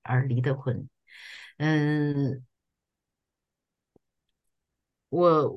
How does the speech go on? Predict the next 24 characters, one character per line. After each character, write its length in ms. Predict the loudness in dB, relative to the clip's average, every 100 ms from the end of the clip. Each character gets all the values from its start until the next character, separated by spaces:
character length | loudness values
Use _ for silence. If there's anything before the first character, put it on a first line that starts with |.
| -2
我， 300 | 2 4 4
我， 240 | 0 -4 -8 _ -6
我 180 | -4
的， 260 | -2 -2 -4
在 200 | 0 2
这 140 | 2 2
个 80 |
问 180 | 2 0
题 140 | 0 -2
上， 280 | 0 0
其 200 | -2 -4
实 180 | -4 0
我 180 | 0 0
还 220 | -2 -4
是 220 | -4 -6
在， 180 | -8 -10 -12 -20 -20 -20 -20 _
希 240 | -2 2
望 320 | 4 2 0
在 480 | 0 0 0 -2 -6 -12 -20 _ _ _ _ _
恩 180 | 4 6
典 240 | 6 2 2
当 220 | -2 -4
中 240 | -4 -4
吧， 160 | -4